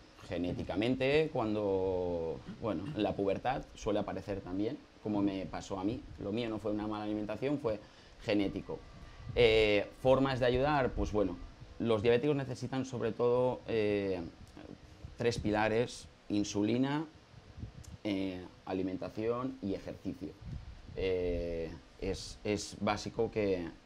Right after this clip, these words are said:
que un diabético tenga esas, esas tres, eh, cosas claras. El, el ejercicio, claro, por supuesto. Mm, hay que saber, cada diabético es un mundo,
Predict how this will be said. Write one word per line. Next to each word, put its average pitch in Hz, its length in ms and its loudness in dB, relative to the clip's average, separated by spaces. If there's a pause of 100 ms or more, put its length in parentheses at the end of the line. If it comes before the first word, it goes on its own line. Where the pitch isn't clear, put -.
que 76 560 -4 (280)
un 98 140 0
diabético 98 440 2
tenga 90 360 0
esas, 92 640 -6 (120)
esas 98 240 -6
tres, - 300 -6 (580)
eh, 95 380 2
cosas 107 420 -6
claras. 85 440 -6 (500)
El, 101 540 6 (580)
el 101 220 4
ejercicio, 101 840 2 (160)
claro, - 280 -2 (320)
por 101 120 0
supuesto. 87 540 -2 (640)
Mm, 104 800 -4 (800)
hay 104 160 0
que 95 220 2
saber, 151 380 0 (380)
cada 117 220 8
diabético 113 500 6
es 107 140 -2
un 120 180 2
mundo, 151 400 4